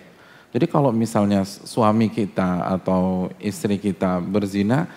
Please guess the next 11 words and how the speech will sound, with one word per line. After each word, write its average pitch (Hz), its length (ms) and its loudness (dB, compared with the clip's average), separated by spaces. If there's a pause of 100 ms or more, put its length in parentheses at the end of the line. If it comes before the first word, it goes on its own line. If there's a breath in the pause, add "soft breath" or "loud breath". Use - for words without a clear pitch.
(140 loud breath)
itu 120 160 -6
solusinya 160 480 0
bukan, 104 340 2 (300 loud breath)
"Sabar 85 560 0
Mbak, 85 680 -4
sabar. 87 1160 -4 (240)
Insya 95 400 -2
Allah 87 320 -2
ini 92 240 -2
kunci 92 320 -2
surga. 90 640 -2